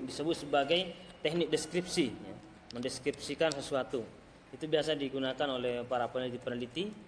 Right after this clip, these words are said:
itu juga bisa digunakan oleh para, eh, pengawas. Oke, kemudian, eh, tanggung jawab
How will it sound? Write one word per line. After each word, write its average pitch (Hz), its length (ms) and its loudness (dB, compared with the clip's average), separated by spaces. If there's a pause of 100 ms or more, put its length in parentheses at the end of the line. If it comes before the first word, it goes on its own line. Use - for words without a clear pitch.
(200)
itu 151 160 -4
juga 180 220 4
bisa 151 160 0
digunakan 143 480 0
oleh 127 240 0
para, 123 480 0 (160)
eh, 117 80 -2
pengawas. 117 560 -4 (4000)
Oke, 190 240 4
kemudian, 160 340 4 (220)
eh, 147 260 6 (140)
tanggung 147 240 4
jawab 151 320 6